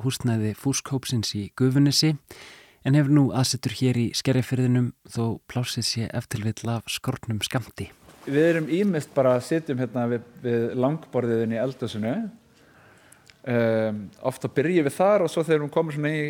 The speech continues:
Speaker 2: í gír, þá stöndum við bara hérna í hring á miðju verkstæðinu.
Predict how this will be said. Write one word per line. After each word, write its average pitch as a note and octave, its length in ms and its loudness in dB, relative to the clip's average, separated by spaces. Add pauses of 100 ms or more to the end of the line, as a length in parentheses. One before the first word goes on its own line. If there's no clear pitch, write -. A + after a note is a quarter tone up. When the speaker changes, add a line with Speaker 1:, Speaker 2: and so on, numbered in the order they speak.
(120)
Speaker 2:
í C#3+ 140 -2 (240)
gír, G3+ 240 -4 (180)
þá D3+ 240 0 (880)
stöndum E3 380 0
við B2+ 80 0
bara B2+ 160 0
hérna C3 160 -2
í - 20 -4
hring D3 300 -4 (880)
á - 80 -10
miðju C3+ 220 2
verkstæðinu. G2+ 480 -2